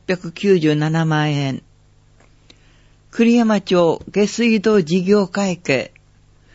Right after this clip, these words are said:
栗山町下水道関連施設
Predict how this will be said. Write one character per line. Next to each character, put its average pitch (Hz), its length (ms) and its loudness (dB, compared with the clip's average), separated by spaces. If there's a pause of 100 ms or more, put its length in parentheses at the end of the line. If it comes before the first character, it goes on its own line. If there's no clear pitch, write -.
(680)
栗 240 220 2
山 226 280 2
町 180 380 2
下 170 220 0
水 226 280 0
道 214 200 0
関 214 340 -2
連 202 180 -2
施 - 120 -10
設 175 420 -4